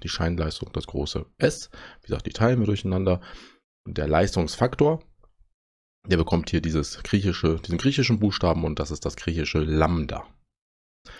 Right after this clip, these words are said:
Also das ist erstmal die Definition der, des Leistungsfaktors. Ne? Wirk geteilt durch Scheinleistung. Aber was sagt die Zahl denn jetzt aus?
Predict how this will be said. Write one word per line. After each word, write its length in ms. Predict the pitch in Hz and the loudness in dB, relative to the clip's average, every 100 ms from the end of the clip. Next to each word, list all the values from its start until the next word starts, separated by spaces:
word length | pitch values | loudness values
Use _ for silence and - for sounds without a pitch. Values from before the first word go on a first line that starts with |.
| - - | -18 -4
Also 180 | 80 | 2
das 80 | 113 | 4
ist 40 | 135 | 2
erstmal 180 | 110 | 2
die 100 | 92 | 0
Definition 800 | 90 87 82 76 113 110 107 110 - - - _ _ | 0 0 -2 0 4 4 2 -4 -16 -20 -20 _ _
der, 440 | - 90 87 90 - | 0 2 2 -2 -6
des 180 | - - | -2 2
Leistungsfaktors. 1000 | 80 - 76 - - - - - - - _ _ _ - | 2 2 -4 -6 -8 -6 -8 -8 -14 -20 _ _ _ -8
Ne? 120 | - 151 _ - | -8 -8 _ 2
Wirk 420 | 104 - - - | 2 0 -10 -16
geteilt 360 | - - 80 - | -12 -8 -6 -6
durch 180 | - - | -6 -10
Scheinleistung. 760 | - 90 76 - - - - - _ _ _ _ _ - | -6 -4 -6 -8 -14 -16 -20 -20 _ _ _ _ _ -4
Aber 180 | 90 95 | 0 0
was 140 | 92 | 0
sagt 240 | 98 98 | 0 0
die 80 | 92 | -2
Zahl 240 | - 85 92 | -2 0 2
denn 120 | 87 | 2
jetzt 200 | 82 - | 0 2
aus? 400 | 92 67 - | 0 0 -6